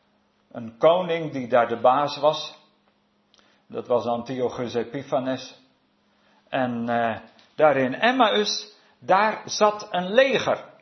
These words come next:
van die koning. Onder leiding van Georgias.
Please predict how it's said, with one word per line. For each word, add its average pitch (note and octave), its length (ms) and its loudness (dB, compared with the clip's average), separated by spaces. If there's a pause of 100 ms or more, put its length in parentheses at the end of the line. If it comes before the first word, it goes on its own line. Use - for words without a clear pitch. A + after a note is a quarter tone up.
(360)
van F3+ 320 0
die F#3 300 -10
koning. C#3+ 420 4 (1040)
Onder C3 300 2
leiding F#3 760 0
van F3 460 0 (260)
Georgias. D#3+ 1000 2